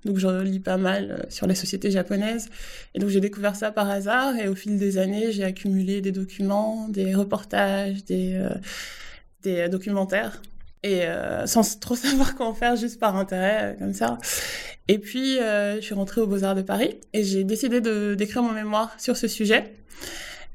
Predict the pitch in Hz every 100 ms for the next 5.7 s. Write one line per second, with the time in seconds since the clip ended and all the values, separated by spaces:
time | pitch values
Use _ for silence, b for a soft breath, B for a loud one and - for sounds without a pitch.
0 | - 196 196 196 196 185 240 226 214 214
1 | 269 233 208 202 202 208 240 240 214 208
2 | 208 208 208 254 226 208 190 185 185 185
3 | 220 208 196 196 185 180 175 175 175 175
4 | 196 196 220 247 214 185 180 180 180 180
5 | 196 196 214 220 220 233